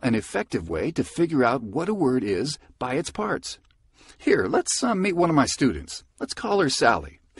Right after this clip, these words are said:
I won't share her real identity for privacy reasons. Sally was an almost eight-year-old grade two student. Her mom told me that she had the dreaded talk with Sally's teacher where she found out that Sally's reading ability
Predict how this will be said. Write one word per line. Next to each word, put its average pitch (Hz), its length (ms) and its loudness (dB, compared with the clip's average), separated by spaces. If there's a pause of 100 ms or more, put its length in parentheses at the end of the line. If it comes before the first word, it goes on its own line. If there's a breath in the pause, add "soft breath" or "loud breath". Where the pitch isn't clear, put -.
(200 loud breath)
I 117 60 -4
won't 185 240 2
share 160 280 4
her 131 140 2
real 143 280 2
identity 110 520 0
for 107 240 -4
privacy 151 540 0
reasons. 113 560 0 (480 loud breath)
Sally 233 400 0
was 135 200 2
an 107 200 0
almost 180 540 0
eight-year-old 151 680 2
grade 123 400 -2
two 156 180 2
student. - 520 0 (180 soft breath)
Her 135 140 2
mom 165 260 4
told 135 340 2
me 98 140 2
that 123 200 0
she 113 140 0
had 165 280 -4
the 104 120 0
dreaded 165 440 0
talk 90 380 -6
with 101 120 0
Sally's 160 420 -2
teacher 104 460 -6 (220 loud breath)
where 156 100 -2
she 170 160 -2
found 202 380 -2
out 117 200 2
that - 160 -2
Sally's 156 540 -2
reading 175 320 0
ability 82 480 -4